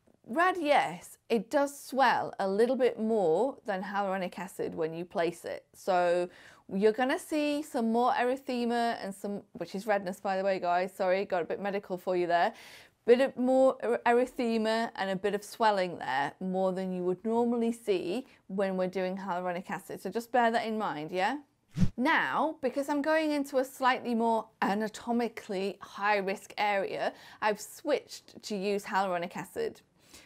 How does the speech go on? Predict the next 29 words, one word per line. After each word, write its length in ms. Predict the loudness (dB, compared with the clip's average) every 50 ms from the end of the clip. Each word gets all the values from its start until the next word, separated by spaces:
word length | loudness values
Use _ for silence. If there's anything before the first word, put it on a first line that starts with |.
| -16 _
because 360 | -8 -6 -2 -2 -2 -2 -2
it's 220 | -4 -6 -8 -8 -4
just 220 | -6 -6 -2 0
a 60 | 2
little 160 | 2 2 2 2
bit 200 | 0 -2 2 2
safer. 420 | 2 2 2 0 -4 -6 -6 -6 -8 -14 _ _ _ -20 -20 -20 -20 -20 -2 0
And 120 | 0 0 0 -4 _ _
on 200 | 10 10 10 12 10
that 240 | 8 6 6 2 -2
note, 500 | 2 4 4 4 4 2 -6 -16 -20 -20 _ -8
why 320 | -2 2 4 6 6 6
don't 240 | 4 2 0 0 -2
I 140 | -2 -4 -4
show 340 | -4 -8 0 2 4 4
you 600 | 4 4 2 2 2 2 2 4 4 2 0 0 -4
what 300 | -2 4 4 4 4 4
the 140 | -2 -2 0
inside 580 | -2 -2 -2 -2 -2 0 0 0 0 0 -2 -4 -4 0
of 300 | 2 4 4 4 4 2
a 80 | 0 0
dermal 420 | 2 4 4 4 4 2 0 -2
filler 220 | -2 -2 -2 0
tube 320 | -2 -2 -2 -2 -2 0 0
looks 220 | -2 -4 -2 -6
like? 320 | -6 -6 -6 -10 _ -20 -20 _ _ _ _ _ _ _ 2
What's 260 | 4 4 4 4 2
in 220 | 4 4 4 4
there? 340 | 4 2 0 0 -4 -8